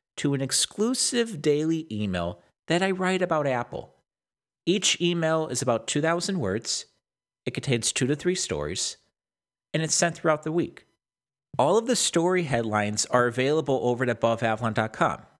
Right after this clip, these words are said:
You just have to go to the daily emails page. Some of the more recent stories that we went over is I provided an early read on how iPhone ten is doing.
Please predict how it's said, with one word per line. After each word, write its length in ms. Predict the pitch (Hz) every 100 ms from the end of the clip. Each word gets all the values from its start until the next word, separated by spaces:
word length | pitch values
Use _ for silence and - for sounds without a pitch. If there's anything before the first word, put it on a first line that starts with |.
| _ _
You 60 | 117
just 100 | -
have 100 | 127
to 80 |
go 180 | 120 120
to 200 | 113 -
the 100 | 110
daily 580 | 104 107 117 127 127 120 113
emails 560 | 113 143 98 82 -
page. 540 | - - - - - - _ _ _ _ -
Some 160 | 202
of 80 | 220
the 60 | 208
more 180 | 190
recent 380 | 147 147 165 165
stories 600 | - - 131 127 123 120
that 200 | - 120
we 100 | 123
went 200 | 113 110
over 400 | 110 123 123 104 - - _
is 200 | 131 120
I 60 | 123
provided 500 | 135 117 123 131 127
an 100 | 110
early 320 | 120 120 127 120
read 480 | 113 113 123 120 -
on 240 | - 107 107
how 320 | 107 113 110 104
iPhone 440 | 110 113 117 107
ten 460 | - - 104 127 156 -
is 240 | - 139 139
doing. 360 | 151 175 202